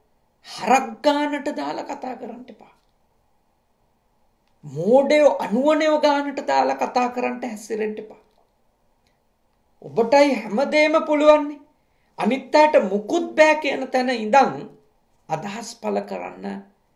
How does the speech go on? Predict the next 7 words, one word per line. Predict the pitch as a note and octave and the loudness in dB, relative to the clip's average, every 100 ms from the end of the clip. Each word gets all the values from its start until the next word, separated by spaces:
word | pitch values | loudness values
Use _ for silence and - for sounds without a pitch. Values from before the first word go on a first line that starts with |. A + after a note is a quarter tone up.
| _ _ _ - | _ _ _ -10
යන්ට | B2+ E3 F#3+ | -8 -8 -8
එපා. | D#3 - C#3 F3 D3 - | -10 -10 -4 -2 -2 -6
ඔබගේ | - D3+ E3+ D3 E3 | -10 -4 -4 -4 -8
ශිල්පීය | E3 - D#3+ E3+ F3+ E3+ | -8 -8 -10 -10 -10 -4
ඥානයන්, | E3 C#3+ C#3 E3+ E3+ F3 F3 - _ _ _ _ | -4 -2 -2 -2 -4 -6 -8 -16 _ _ _ _
කුසලතාවයන් | - - E3+ F3 F3 F3 E3+ F3 E3+ E3+ | -16 -6 -2 -2 -2 -2 -2 -2 -4 -4
ගැන | D#3+ E3 | -2 -2